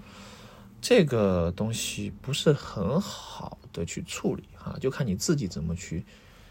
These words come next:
看待这个问题哈。两个，两个点，说白了就是，第一个需要时间啊，第二个就是马上耍一个新的啊，耍一个新的。当然，你这个耍新的恋情啊，你不能说是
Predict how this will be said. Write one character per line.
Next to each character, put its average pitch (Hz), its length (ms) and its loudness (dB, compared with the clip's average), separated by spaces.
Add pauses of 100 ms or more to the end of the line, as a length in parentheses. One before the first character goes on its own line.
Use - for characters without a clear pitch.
(160)
看 - 160 0
待 120 80 4
这 113 80 -2
个 123 80 0
问 202 180 4
题 - 180 -4
哈。 - 260 -16 (420)
两 110 180 2
个， 127 80 4 (100)
两 95 140 2
个 139 80 6
点， - 240 0
说 - 160 4
白 123 220 0
了 101 160 -2
就 98 80 -2
是， - 220 -8
第 170 120 4
一 202 60 8
个 170 180 8 (640)
需 - 160 0
要 151 80 8
时 - 220 -2
间 120 220 -2 (380)
啊， 98 120 -2
第 135 140 2
二 208 100 8
个 131 60 4
就 104 100 0
是 - 200 -6 (360)
马 101 140 -4
上 151 120 0
耍 156 200 -2
一 82 40 -4
个 101 60 -2
新 185 200 0
的 262 120 -2 (180)
啊， - 220 -10 (140)
耍 - 120 -8
一 98 40 0
个 101 80 0
新 165 160 2
的。 170 100 2 (580)
当 190 300 6
然， 113 340 2
你 117 80 -6
这 131 80 -2
个 120 100 4
耍 - 380 -8
新 185 300 2
的 269 120 2
恋 135 280 -2
情 - 260 -4
啊， 87 160 -6
你 107 120 -2
不 156 160 -2
能 104 140 2
说 127 220 -6
是 - 280 -4